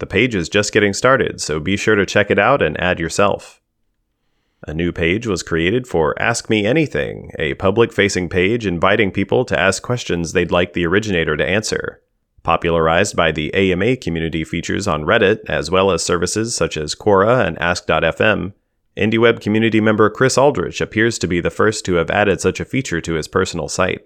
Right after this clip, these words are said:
A new page was created for Pronoun Island, a site which lists personal pronouns with usage examples. Available at pronoun dot I S, linking to the examples on the site can be a quick way of adding personal pronouns to yours.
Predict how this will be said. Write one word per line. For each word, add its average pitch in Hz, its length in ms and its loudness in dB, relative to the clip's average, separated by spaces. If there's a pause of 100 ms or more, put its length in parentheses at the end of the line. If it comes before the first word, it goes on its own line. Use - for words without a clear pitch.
(1000)
A 76 140 -4
new 82 180 -2
page 95 320 -2
was 110 160 0
created 98 420 2
for 160 240 0
Pronoun 123 540 2
Island, 123 680 0
a 80 100 -2
site 95 320 2
which 87 220 -4
lists 107 220 0
personal 113 420 0
pronouns 95 580 2
with 87 160 -4
usage 113 380 -4
examples. - 760 -4 (300)
Available 98 600 4
at 73 160 2
pronoun 92 420 2
dot 85 240 2
I 82 180 0
S, 107 480 0
linking 123 360 0
to 117 140 0
the 101 160 2
examples 107 500 2
on 87 140 2
the 85 80 -2
site 107 380 2
can 87 160 -2
be 87 120 0
a 87 80 2
quick - 300 -2
way 95 180 6
of 90 100 2
adding 101 320 2
personal 110 400 2
pronouns 85 520 2
to 87 100 -8
yours. - 560 -2